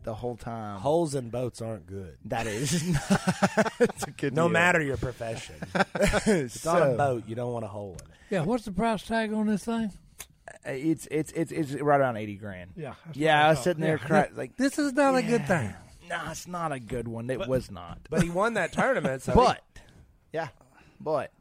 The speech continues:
Speaker 2: Yeah,
Speaker 1: but
Speaker 2: I
Speaker 1: fortunately, I was really close to an academy, stopped in an academy, grabbed another roller.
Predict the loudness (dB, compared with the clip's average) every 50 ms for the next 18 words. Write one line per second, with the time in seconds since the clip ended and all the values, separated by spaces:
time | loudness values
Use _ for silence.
0 | _ -16 -10 -2 2 2 2 2 0 0 4 4 4 4 4 0 -4 -4 -4 -2
1 | 0 0 2 4 4 2 2 2 0 0 0 2 2 0 0 0 -4 -8 -8 -6
2 | -4 -2 -2 -2 -2 -4 -4 -4 -2 -2 -2 -2 -4 -6 -10 -8 -6 -4 -4 -4
3 | -4 -4 -6 -8 -6 -4 -4 -4 -4 -6 -6 -6 -6 -4 -4 -2 -2 -2 -4 -6